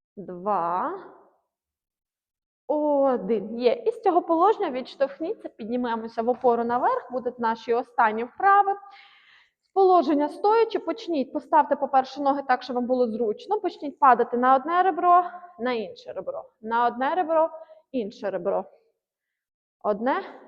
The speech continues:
інше, одне, інше. Чотири, три, два,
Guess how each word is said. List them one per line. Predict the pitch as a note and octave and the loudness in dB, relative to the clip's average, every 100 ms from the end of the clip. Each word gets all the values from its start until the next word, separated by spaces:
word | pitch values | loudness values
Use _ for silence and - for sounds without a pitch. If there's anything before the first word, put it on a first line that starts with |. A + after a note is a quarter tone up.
| _ _ _ - | _ _ _ -10
інше, | A#3 G3 - - - _ _ _ _ | -8 -8 -14 -20 -20 _ _ _ _
одне, | - F#3+ B3 D4+ - - - - _ _ _ _ | -10 -6 -4 -4 -6 -18 -20 -20 _ _ _ _
інше. | B3+ G3+ - - - _ _ _ | -6 -6 -8 -18 -20 _ _ _
Чотири, | - G3 G#3+ G#3 A3 D4 - - - - _ _ _ _ _ _ _ _ _ _ - | -14 -10 -6 -4 0 -2 -4 -12 -20 -20 _ _ _ _ _ _ _ _ _ _ -8
три, | A3 G#3 C4 - - - - _ _ _ _ _ _ _ _ _ _ - | -6 -2 -4 -6 -16 -20 -20 _ _ _ _ _ _ _ _ _ _ -14
два, | A3 G#3 G3+ B3+ - - | -6 0 2 0 -2 -18